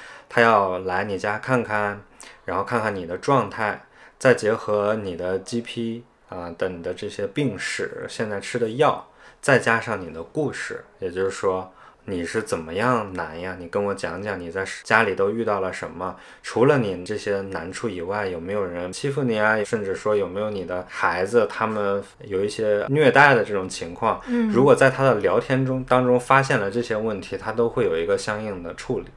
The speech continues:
Speaker 2: 嗯。
Speaker 1: 嗯，那么这个评估小组评估了之后，他呢，可以给这个老人进行定级。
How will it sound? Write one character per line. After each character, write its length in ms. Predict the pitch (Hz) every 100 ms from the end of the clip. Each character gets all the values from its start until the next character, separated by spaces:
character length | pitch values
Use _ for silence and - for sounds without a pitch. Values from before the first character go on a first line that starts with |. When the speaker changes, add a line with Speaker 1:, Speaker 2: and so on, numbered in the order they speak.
| - -
Speaker 2:
嗯。 360 | 240 254 240 202
Speaker 1:
嗯， 120 | 185 - - - - -
那 120 | 147
么 100 | 139
这 140 | 123 147
个 80 |
评 260 | 117 113 123
估 140 | 113
小 220 | 104 117 123
组 240 | 95 85 87
评 220 | 110 113
估 140 | 123 139
了 100 | 123
之 220 | - 131
后， 440 | 131 - 135 85 -
他 200 | - 139
呢， 200 | 139 117 - -
可 160 | 117
以 60 | 120
给 180 | 104 92
这 80 |
个 80 | 107
老 160 | 101 80
人 180 | 85 101
进 140 | 113
行 160 | 98 107
定 280 | 143 104 87
级。 360 | - 85 107